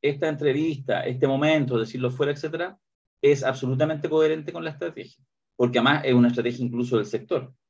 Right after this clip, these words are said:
Han aprovechado para correr el cerco. Uno podría leerlo como una suerte de negacionismo. El tema, lo que señalabas, Alberto, cuando estabas terminando la, la intervención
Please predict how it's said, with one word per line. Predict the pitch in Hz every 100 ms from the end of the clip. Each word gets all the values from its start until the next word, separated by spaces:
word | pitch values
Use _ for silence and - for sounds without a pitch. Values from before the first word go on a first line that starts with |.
| -
Han | 120
aprovechado | 120 113 107 135 135
para | 117
correr | 117 110
el | 123
cerco. | 127 - 123 127 - _
Uno | 139 139
podría | 131 139 135
leerlo | 139 139
como | 131 123
una | 123 120
suerte | 135 127 131
de |
negacionismo. | 123 110 - 131 123 110 - _ _
El | 117 110
tema, | 160 151
lo | 120
que | 117 107
señalabas, | - 113 113 123 135
Alberto, | 127 123 131
cuando | 127 120
estabas | - 127
terminando | 127 120 120 131 131
la, | 127 117
la | 113
intervención | 110 117 113 113 135 101